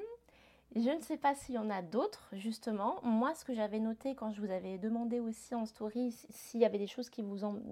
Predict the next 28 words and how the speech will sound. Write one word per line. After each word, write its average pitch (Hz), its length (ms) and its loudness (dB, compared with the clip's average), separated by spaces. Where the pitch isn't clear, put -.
voilà, - 300 0
qui - 120 -8
vous 180 160 -8
embêtaient 190 340 -4
vraiment 190 460 0
au 202 100 -2
niveau 196 240 -4
digestif, 185 640 -8
sommeil, 202 580 -2
euh, 175 60 2
et 202 80 -4
stress, - 540 0
c'était 196 240 -2
en 196 80 0
particulier, 202 720 -2
ben, 175 300 0
la 175 100 2
fatigue 202 540 -2
et, 202 320 0
euh, 165 540 2
le 180 180 -2
manque 214 440 4
de 208 80 0
tonus. 214 720 -4
C'est 175 340 -8
complètement, 214 800 0
euh, 165 60 -2
voilà, 165 200 -4